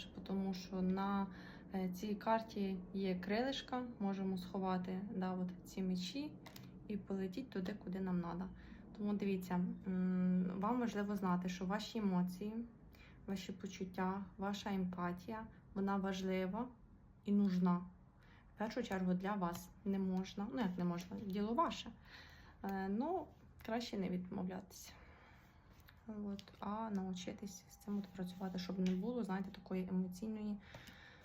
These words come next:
важкості. Тому що емоційна важкість, вона потім може перейти на фізику. На що воно вам?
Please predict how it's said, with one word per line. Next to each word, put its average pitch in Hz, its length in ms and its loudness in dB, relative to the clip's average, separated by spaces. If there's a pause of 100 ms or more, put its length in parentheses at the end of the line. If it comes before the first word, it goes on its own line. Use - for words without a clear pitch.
(100)
важкості. 180 840 0 (120)
Тому 196 220 2
що - 160 -2
емоційна 185 380 6
важкість, 247 500 0
вона 185 240 2
потім 185 540 0
може 185 280 2
перейти 185 400 0
на 175 120 6
фізику. - 560 -6 (440)
На 190 160 0
що - 160 -4
воно 262 240 -2
вам? 294 320 0